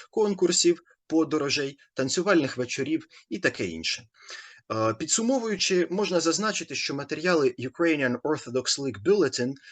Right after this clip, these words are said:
містять унікальну інформацію щодо функціонування Української Православної Ліги при У П Ц в С Ш А, е, та життя української православної діаспори в Америці загалом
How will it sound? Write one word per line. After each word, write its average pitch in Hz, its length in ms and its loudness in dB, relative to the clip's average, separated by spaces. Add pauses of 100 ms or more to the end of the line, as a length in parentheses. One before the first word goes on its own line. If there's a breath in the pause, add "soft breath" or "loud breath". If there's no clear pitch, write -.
(140 loud breath)
містять 160 480 0
унікальну 165 600 0
інформацію 120 760 -2
щодо 113 280 -4
функціонування 135 840 -4
Української 143 560 -6
Православної 120 720 0
Ліги 139 240 -2
при - 180 -6
У 107 60 -4
П 120 120 -4
Ц 123 160 -2
в 113 80 -6
С 107 100 -4
Ш 87 300 -4 (720 loud breath)
А, 110 160 0
е, 107 40 0
та 143 140 0
життя 135 320 0
української 131 580 -2
православної 113 680 -2
діаспори 120 640 -2
в 113 120 -8
Америці 123 440 -2
загалом 131 600 -2